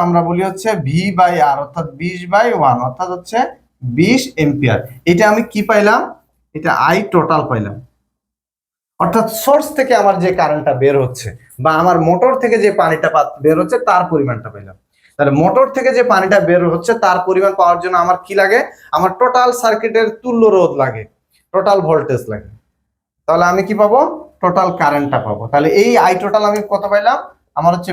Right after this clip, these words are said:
বিশ অ্যাম্পিয়ার পাইলাম। তাহলে দেখো তো আমরা মেইন কারেন্টের মানটা ওহমের সূত্রের সাহায্যে বের করেছি। হ্যাঁ,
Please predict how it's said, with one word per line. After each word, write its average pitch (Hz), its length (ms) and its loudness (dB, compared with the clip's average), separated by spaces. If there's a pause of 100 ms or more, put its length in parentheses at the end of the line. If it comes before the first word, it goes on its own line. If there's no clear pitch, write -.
(160)
বিশ 220 220 0 (160)
অ্যাম্পিয়ার 156 480 0
পাইলাম। 104 260 -8 (1000)
তাহলে 151 180 2 (260)
দেখো 208 200 2
তো 247 120 2
আমরা 214 220 0
মেইন 226 220 2
কারেন্টের 220 380 0
মানটা 214 280 0
ওহমের 208 260 0
সূত্রের 208 260 -8
সাহায্যে 208 280 0
বের 202 200 -2
করেছি। 190 320 -6 (540)
হ্যাঁ, 139 220 0